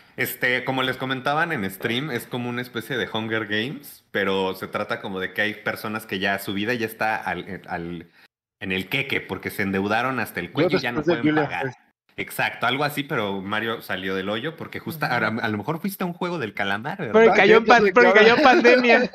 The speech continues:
Speaker 1: <laughs> Entonces empiezan a reclutar gente, como que ya los tienen targeteados, y entonces es como de, "Mira, ya sabemos que toda la gente que reunimos aquí, como cuatrocientos güeyes, güeyas, güeyus,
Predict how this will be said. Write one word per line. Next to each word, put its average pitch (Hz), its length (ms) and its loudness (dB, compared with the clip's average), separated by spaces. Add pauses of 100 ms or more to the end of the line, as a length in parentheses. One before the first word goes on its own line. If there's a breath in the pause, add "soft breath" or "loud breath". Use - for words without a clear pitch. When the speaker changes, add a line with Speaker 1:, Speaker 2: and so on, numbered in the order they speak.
(140)
Speaker 1:
<laughs> - 180 -12
Entonces 160 420 0
empiezan 147 360 -2
a 147 80 0
reclutar 120 460 -4
gente, 135 400 -6
como 107 240 -6
que 110 120 -6
ya 120 100 -2
los 147 160 -8
tienen 139 280 -6
targeteados, 107 960 -4
y 101 60 -10
entonces 113 320 -4
es - 80 -14
como 104 220 -4
de, 98 80 -4
"Mira, 117 180 -4
ya 127 140 -6
sabemos 147 180 -10
que 110 120 -8
toda 120 160 -4
la 107 100 -4
gente 117 240 -8
que 95 100 -6
reunimos 104 480 -6
aquí, 113 300 -8
como 104 220 -8
cuatrocientos 110 640 -8
güeyes, 113 460 -2
güeyas, 107 520 -4
güeyus, 110 540 -4